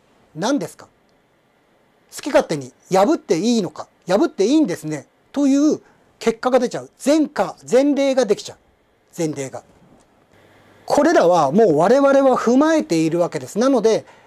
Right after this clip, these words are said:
ジャーナリストの田中隆作さんは、模倣犯現る。つまり、翼の党は選挙期間中に迷惑行為をした。その模倣犯現る。そして、選挙妨害は未遂に終わった。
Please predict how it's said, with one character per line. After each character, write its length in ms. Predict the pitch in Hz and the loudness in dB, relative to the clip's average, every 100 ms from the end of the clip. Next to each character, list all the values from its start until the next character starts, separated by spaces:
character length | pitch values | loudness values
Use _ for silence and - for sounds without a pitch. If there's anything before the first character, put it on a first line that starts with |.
| - | -4
ジ 80 | 180 | -2
ャ 60 | |
ー 20 | 170 | 2
ナ 100 | 180 | 0
リ 60 | |
ス 80 | 170 | -2
ト 80 | 165 | -2
の 180 | 226 254 | -2 -2
田 100 | - | -6
中 200 | 175 202 | -4 -2
隆 180 | 190 196 | 0 0
作 160 | 196 - | -2 -4
さ 120 | 190 | -4
ん 80 | 190 | 0
は、 200 | 233 - _ _ _ _ _ _ _ _ _ _ _ _ - | -2 -2 _ _ _ _ _ _ _ _ _ _ _ _ 0
模 120 | 208 | 2
倣 280 | 233 330 240 | 4 4 2
犯 420 | 220 165 170 214 | 0 -2 0 4
現 160 | 220 | 2
る。 140 | 170 127 _ _ | 2 -6 _ _
つ 160 | - 277 | -8 -2
ま 160 | 254 202 | 0 0
り、 220 | 233 170 _ | -2 -6 _
翼 380 | - 247 269 269 | -8 -2 0 0
の 60 | 254 | 0
党 180 | 277 202 | 0 0
は 100 | - | -2
選 360 | - - 294 320 | -12 -4 0 0
挙 180 | 311 302 | -4 -10
期 100 | - | -6
間 240 | 285 269 | -4 -4
中 280 | 262 277 277 | -4 -6 -2
に 180 | 311 214 | -2 -2
迷 220 | 175 233 | 0 2
惑 200 | 226 214 | 2 -2
行 220 | - 226 | 0 0
為 80 | 156 | 0
を 80 | 135 | -8
し 80 | - | -18
た。 160 | 123 _ _ _ | -20 _ _ _
そ 140 | - 277 | -4 0
の 200 | 311 190 | 0 0
模 180 | 160 220 | 0 0
倣 200 | 285 302 | 0 -4
犯 220 | - 202 214 | -2 -4 -4
現 460 | - 156 151 139 | -6 -4 -4 -6
る。 80 | - _ _ _ _ - | -10 _ _ _ _ -6
そ 100 | 208 | -6
し 240 | - - | -6 -8
て、 260 | - 254 - _ _ | -2 -2 -2 _ _
選 320 | - 247 247 | -2 2 2
挙 180 | 247 233 | 2 0
妨 280 | 170 233 214 | 4 4 4
害 220 | 170 170 | 2 2
は 200 | 247 - - | 0 0 -14
未 160 | 151 | -14
遂 240 | - 277 269 | -6 -4 -2
に 180 | 262 233 | -2 -6
終 180 | - 170 | -4 -2
わ 60 | 175 | -2
っ 60 | _ - | _ -12
た。 220 | 143 | -12